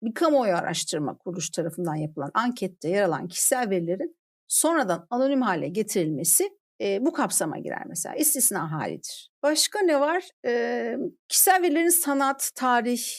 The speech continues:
edebiyat veya bilimsel amaçlarla ya da ifade özgürlüğü kapsamında işlenmesi tam istisna haline girer.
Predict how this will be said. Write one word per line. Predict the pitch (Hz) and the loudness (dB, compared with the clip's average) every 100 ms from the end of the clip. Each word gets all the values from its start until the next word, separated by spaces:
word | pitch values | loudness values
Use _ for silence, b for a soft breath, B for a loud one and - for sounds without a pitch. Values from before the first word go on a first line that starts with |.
| - _ | -14 _
edebiyat | 220 214 233 233 220 220 - - - _ 196 | 0 2 2 2 2 0 -2 -4 -6 _ -4
veya | 202 190 185 180 | 0 2 2 2
bilimsel | 190 214 202 269 240 | 0 2 2 4 2
amaçlarla | 196 180 - 190 175 160 165 180 - | 2 0 -2 -2 -2 -2 -4 -6 -4
ya | 180 | -2
da | 190 | -2
ifade | 196 - 202 202 269 | -4 -2 0 2 4
özgürlüğü | 247 214 208 196 | 2 0 -2 -2
kapsamında | 185 175 175 151 160 156 | -4 -4 -4 -4 -6 -8
işlenmesi | - - - - - - - - _ _ | -10 -10 -10 -6 -2 -2 -2 -8 _ _
tam | 185 175 | -2 2
istisna | - - - 175 165 | 2 2 2 0 0
haline | 147 151 147 | 0 0 -4
girer. | 151 95 294 349 | -4 -2 -2 -4